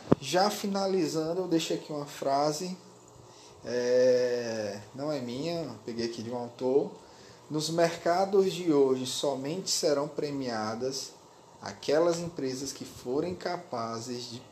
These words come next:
proporcionar valor adicionado em escalas de tempo cada vez menores." Em outras palavras, a empresa precisa, através do seu sistema logístico, através da logística, adicionar valor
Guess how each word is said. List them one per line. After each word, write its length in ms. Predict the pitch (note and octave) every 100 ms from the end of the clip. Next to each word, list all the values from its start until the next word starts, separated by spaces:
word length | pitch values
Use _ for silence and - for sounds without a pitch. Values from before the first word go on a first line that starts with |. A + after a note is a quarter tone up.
| -
proporcionar 960 | D3+ D#3 D#3 D#3+ D3+ - C#3 A#2+ A2+
valor 360 | A#2 B2 A2+ A2+
adicionado 600 | A2+ - C3 A2+ G#2+ A2
em 100 | B2
escalas 540 | A#2 - A2+ G#2 A2
de 80 | B2+
tempo 580 | C3 - - B2+ C3+ D3+
cada 280 | - B2+ A2+
vez 240 | A#2+ A2
menores." 560 | C3+ C#3 G#2 D#2+ - - - - -
Em 60 | A2
outras 240 | A2+ C3
palavras, 640 | B2+ B2+ A#2+ B2 C#3 D#3 - - - - - -
a 60 |
empresa 800 | C3 - - A#2+ C3 C3+ D3+ D3+ D3+ - - - - - - -
precisa, 960 | A#2+ A#2+ - D3 E3+ F3 F3+ F3+ F3 F3 - - -
através 560 | - A#2 A#2 A#2+ B2 A#2+
do 120 | A2+
seu 220 | - D3
sistema 480 | - - - C#3 C3
logístico, 640 | A#2+ A2+ A2+ A2+ A2 -
através 480 | A2+ G#2+ G#2+ A#2+ D3
da 100 | D#3
logística, 640 | C#3 B2+ A#2 A#2 - B2
adicionar 800 | A#2 A#2 D#3+ - F3+ D#3 B2+ B2
valor 560 | - D3 C3 G#2+ G#2+